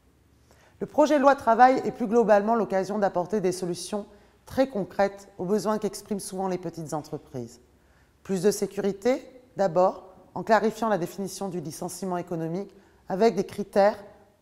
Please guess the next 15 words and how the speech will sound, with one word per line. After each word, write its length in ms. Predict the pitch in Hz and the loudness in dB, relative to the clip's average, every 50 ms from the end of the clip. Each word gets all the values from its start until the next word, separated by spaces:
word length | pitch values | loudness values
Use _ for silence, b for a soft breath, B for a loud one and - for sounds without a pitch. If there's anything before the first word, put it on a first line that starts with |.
| _ _ | _ _
spécifiques 680 | _ - - - 254 226 - 220 196 - - 202 - - | _ -6 -2 -2 -2 -2 -2 -8 -8 -8 -10 -10 -10 -6
pour 120 | - 175 | -4 -4
les 80 | 160 156 | -4 -4
T 160 | - - 156 | -6 -12 -14
P 140 | - - 139 | -12 -10 -10
E. 200 | 127 120 117 - _ b b b b b b b b b | -8 -8 -10 -12 _ b b b b b b b b b
Ça 160 | - 233 240 | -2 -2 -2
sera 260 | 233 - - 254 262 | -2 0 2 4 4
un 60 | 226 214 | 4 2
progrès 360 | - 196 220 185 165 214 220 214 - - - | 2 0 0 2 2 0 -2 -2 -10 -12 -8
considérable 680 | - 226 226 - - 233 202 208 196 175 170 180 196 190 | -6 -6 -6 -6 -6 -4 -2 0 0 2 2 0 0 0
pour 120 | 185 185 175 | -4 -8 -8
les 80 | 151 | -6
petites 360 | - - 165 165 170 160 139 | -6 -8 -10 -10 -10 -8 -6
entreprises 600 | 175 165 156 - 175 165 - - 220 233 226 - | -6 -6 -6 -8 -12 -12 -8 -6 -6 -6 -6 -8